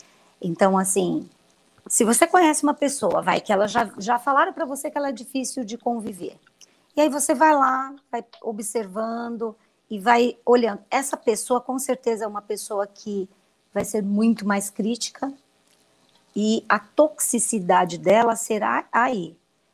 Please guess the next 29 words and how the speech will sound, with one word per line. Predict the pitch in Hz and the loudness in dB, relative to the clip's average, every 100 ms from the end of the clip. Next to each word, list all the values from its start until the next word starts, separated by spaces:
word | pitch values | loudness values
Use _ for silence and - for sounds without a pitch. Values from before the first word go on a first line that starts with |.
| _ _ | _ _
de | 180 196 | -10 -6
não | 202 214 240 | -2 0 0
aceitar | 226 240 - 254 359 | -2 -6 0 0 2
muito | 247 254 254 214 | 2 0 -2 -6
a | |
ideia | 190 190 180 | 0 0 0
do | 175 165 | -4 -4
outro, | 165 180 202 202 196 202 _ _ _ _ _ | -2 0 -2 -6 -16 -16 _ _ _ _ _
de | 175 208 208 - | -8 -6 -6 -6
criticar | 220 214 - - 220 233 247 | -4 -4 -6 2 2 4 0
o | 220 | -4
que | - | -10
o | 208 | -6
outro | 190 190 190 | -6 -6 -10
vai | 185 185 | -10 -10
falar, | - 175 170 180 180 185 196 _ _ _ _ _ _ _ | -6 -6 -4 -4 -4 -4 -8 _ _ _ _ _ _ _
é, | 196 190 185 185 185 180 _ _ - | -8 -4 -4 -4 -6 -10 _ _ -10
de | 202 | -4
não | 220 | -4
ter | 220 233 208 185 _ _ - | 0 0 0 -6 _ _ -10
escuta, | 220 - - 226 233 - 254 254 _ _ _ _ _ _ | -8 -8 -4 -4 -2 -2 -4 -4 _ _ _ _ _ _
né? | 185 185 214 320 _ _ _ _ _ _ _ _ - | -6 -2 -2 -4 _ _ _ _ _ _ _ _ -4
E | 220 220 214 | 0 0 0
tem | 240 | 0
muitas | 208 220 277 349 - | 2 2 4 2 0
pessoas | 320 - 269 285 - | -2 2 4 4 0
que | |
são | - 294 370 | 0 2 2
assim, | - 226 156 | -2 -4 -4